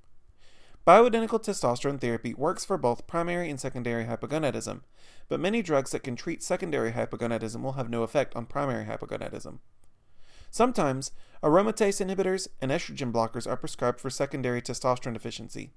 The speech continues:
limiting the conversion of testosterone into estrogen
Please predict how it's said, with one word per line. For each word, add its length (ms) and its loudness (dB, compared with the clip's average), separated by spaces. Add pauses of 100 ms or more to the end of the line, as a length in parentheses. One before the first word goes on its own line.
(440)
limiting 320 2
the 80 0
conversion 600 -2
of 120 -4
testosterone 640 0
into 160 -6
estrogen 500 -4